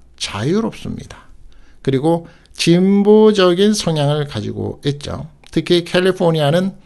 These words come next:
어, 굉장히 크리에이티브하고 창의적이고 혁신적인 산업이 발달하죠. 그래서 뭐 애플 같은 경우 본사도 그쪽에 있고요. 또,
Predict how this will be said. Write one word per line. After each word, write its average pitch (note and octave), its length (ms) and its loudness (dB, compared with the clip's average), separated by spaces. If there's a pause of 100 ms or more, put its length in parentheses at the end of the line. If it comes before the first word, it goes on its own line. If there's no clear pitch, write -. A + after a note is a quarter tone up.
(520)
어, G#2+ 220 -6
굉장히 C#3+ 540 0
크리에이티브하고 C#3 1000 -4
창의적이고 D#3 1300 -2 (380)
혁신적인 A3+ 960 2
산업이 E3+ 460 0
발달하죠. A#2+ 720 -2 (240)
그래서 A2 320 -4
뭐 E3+ 240 -4 (340)
애플 F3 720 2
같은 E3+ 260 -2
경우 D#3 420 -2
본사도 C3 720 0
그쪽에 F#2+ 520 -6 (240)
있고요. F#2 500 -8
또, C#3 220 -2